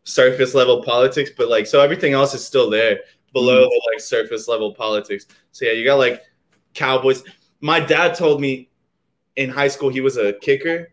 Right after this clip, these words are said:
Speaker 1: which is, like, I guess, like, the older word for, like, Cowboys. Like, they, he was a kicker, so, like, I don't even know why they call him that, but
Speaker 2: Yo, that's kinda fire, though.
Speaker 1: <laughs> Yeah, so he was all, like, you know, cowboyed out and shit.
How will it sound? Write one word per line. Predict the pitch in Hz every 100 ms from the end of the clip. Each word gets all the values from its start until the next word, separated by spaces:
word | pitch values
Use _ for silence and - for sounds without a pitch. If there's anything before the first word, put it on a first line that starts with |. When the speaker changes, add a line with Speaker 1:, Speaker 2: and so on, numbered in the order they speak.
| _
Speaker 1:
which | 131 127
is, | 120
like, | 120 120
I | 110
guess, | 120 120 123
like, | 107
the | 110 90
older | 117 117 117
word | 120 120 117
for, | 113
like, | 110 104 -
Cowboys. | 113 113 123 131 131 - - _ _ _ _
Like, | 113 101 - _
they, | 123 117
he | -
was | 131 113
a | 110
kicker, | 151 147 110 98
so, | - 107
like, | 104 101 - _ _
I | 113
don't | 123 123
even | 117
know | 110
why | 104
they | 95
call | - 101 95
him | 90
that, | 87 -
but | 95 95 - _ _
Speaker 2:
Yo, | 165 185 170
that's | 160 180 -
kinda | - 254 160 117
fire, | - 147 185 175 139
though. | 123 101 90 _ _ -
Speaker 1:
<laughs> | 156
Yeah, | 196 165 - 156 151 127
so | 139 127
he | 139
was | 139 131
all, | 139 135
like, | 127 117 104
you | 123
know, | 113 110
cowboyed | - 123 123 120
out | 123 113 101 - - _ _
and | 110 107
shit. | - 104 90